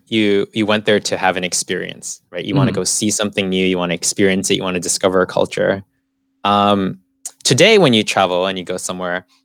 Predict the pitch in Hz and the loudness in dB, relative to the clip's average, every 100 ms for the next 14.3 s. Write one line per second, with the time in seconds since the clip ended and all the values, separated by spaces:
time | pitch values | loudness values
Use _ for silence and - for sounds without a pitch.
0 | _ _ - 101 104 120 110 131 196 120 | _ _ 0 2 2 2 4 4 6 2
1 | 98 87 90 101 101 101 - 107 110 104 | 0 0 -2 -2 -2 -2 0 2 4 2
2 | 101 104 107 98 87 82 101 117 _ _ | -2 -4 -4 -4 -6 -6 -14 -16 _ _
3 | _ _ 107 101 95 107 107 107 123 110 | _ _ 0 2 2 2 2 4 4 4
4 | 98 131 156 117 90 - - 95 87 85 | 4 4 6 4 2 0 -4 -2 -2 -4
5 | - - _ _ _ 120 117 127 123 123 | -6 -12 _ _ _ -6 -2 0 2 4
6 | 190 151 110 113 127 _ 117 131 180 156 | 4 6 4 2 -2 _ 0 4 4 4
7 | 143 151 180 127 - _ _ - - 117 | 4 4 2 0 -4 _ _ -20 -2 2
8 | 117 117 117 127 143 123 117 117 95 - | 2 0 0 2 2 0 0 0 -2 -6
9 | - _ _ _ 143 151 156 - 127 117 | -20 _ _ _ -4 0 0 0 0 2
10 | 131 165 - 160 135 190 156 98 107 - | 2 2 0 0 2 4 6 4 0 -4
11 | _ _ _ 123 120 110 - _ _ 117 | _ _ _ 0 0 0 -4 _ _ -8
12 | - 156 151 131 131 127 156 - 113 107 | -2 0 2 2 0 0 -2 -2 0 0
13 | 104 107 113 110 107 95 - 127 110 92 | -2 -2 -2 -4 -6 -8 -4 -2 -2 -4
14 | 85 101 | -8 -10